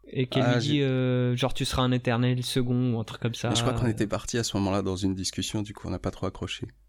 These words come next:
Speaker 1: Ouais, ouais. Bon, il y a peut-être un truc que vous, vous releverez peut-être,
Speaker 2: Ouais, bah,
Speaker 1: euh,
Speaker 2: si
Speaker 1: peut-être,
Speaker 2: vous en
Speaker 1: euh,
Speaker 2: trouvez une autre qu'on a oubliée, euh,
Speaker 1: Ouais.
Speaker 2: prévenez-nous,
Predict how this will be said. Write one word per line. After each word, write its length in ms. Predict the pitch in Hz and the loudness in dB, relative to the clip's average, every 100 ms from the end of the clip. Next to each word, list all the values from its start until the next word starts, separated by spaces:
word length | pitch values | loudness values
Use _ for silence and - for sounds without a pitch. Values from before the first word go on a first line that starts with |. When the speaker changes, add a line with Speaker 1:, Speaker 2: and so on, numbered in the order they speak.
| - - - | -20 -14 -2
Speaker 1:
Ouais, 360 | 123 123 117 117 131 | 0 0 -2 -6 -8
ouais. 180 | 120 131 - _ _ - - - - _ - - | -8 -8 -16 _ _ -20 -20 -20 -20 _ -20 -12
Bon, 120 | - 113 | -2 0
il 20 | |
y 20 | |
a 40 | 120 | 0
peut-être 220 | 165 156 | 0 0
un 80 | 131 | -2
truc 240 | - 131 | -2 -2
que 80 | 127 | -2
vous, 540 | 117 117 104 107 107 117 | -2 -2 -2 -4 -8 -4
vous 200 | 120 117 | 0 2
releverez 380 | 120 117 117 120 | 2 2 -2 -4
peut-être, 220 | - 113 | -2 2
Speaker 2:
Ouais, 120 | 113 | 2
bah, 80 | 107 | 2
Speaker 1:
euh, 20 | |
Speaker 2:
si 240 | 110 - 135 | 0 0 0
Speaker 1:
peut-être, 180 | 120 | 0
Speaker 2:
vous 40 | 120 | 0
en 60 | |
Speaker 1:
euh, 40 | 113 | 0
Speaker 2:
trouvez 380 | 107 113 127 143 | 0 2 4 4
une 140 | 120 | 4
autre 180 | 123 123 | 2 -2
qu'on 160 | - | -2
a 60 | 98 | 0
oubliée, 560 | 98 95 95 107 127 135 165 | 2 0 0 0 -2 -6 -10
euh, 160 | 95 87 - 85 | -6 -2 -2 -2
Speaker 1:
Ouais. 60 | 90 - - | -6 -10 -6
Speaker 2:
prévenez-nous, 540 | - 95 110 104 98 | -4 0 2 2 0